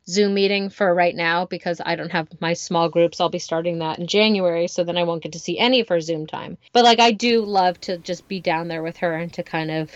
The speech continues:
you know, see what she's doing. So I'm excited for that. And just to kind of, like, have that opportunity where we literally can't go anywhere. We're not gonna be running around, racing around to, like, have a bunch of people to come, like, see the baby. I know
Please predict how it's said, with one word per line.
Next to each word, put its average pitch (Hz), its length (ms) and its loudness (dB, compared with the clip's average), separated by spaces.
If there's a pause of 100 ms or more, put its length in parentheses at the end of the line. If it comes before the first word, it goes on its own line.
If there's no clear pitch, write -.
(160)
you 202 80 2
know, 196 60 2
see 208 280 0
what 185 180 0
she's 165 300 -4
doing. 160 300 -2
So 170 200 0
I'm 170 100 -2
excited 170 440 -2
for 170 140 -4
that. 151 360 -4 (100)
And 254 120 2
just 320 260 0
to 427 200 2
kind 320 260 2
of, 311 100 2
like, 294 220 -2
have 240 260 6
that 226 280 2
opportunity 202 720 -4
where 185 240 2
we 208 180 -4
literally 208 580 0
can't 190 520 -2
go 180 340 4
anywhere. 220 800 0
We're 233 120 4
not 220 180 2
gonna 226 160 -4
be 220 160 -2
running 196 400 0
around, 185 300 -2
racing 180 340 -2
around 175 280 -2
to, 180 120 -6
like, 160 340 -2
have 220 240 2
a 220 80 -6
bunch 208 240 -6
of 233 80 -10
people 202 380 -6
to 196 100 -14
come, 190 260 -6
like, 180 200 -6
see 240 240 -6
the 262 120 2
baby. 277 720 0
I 208 140 4
know 214 240 2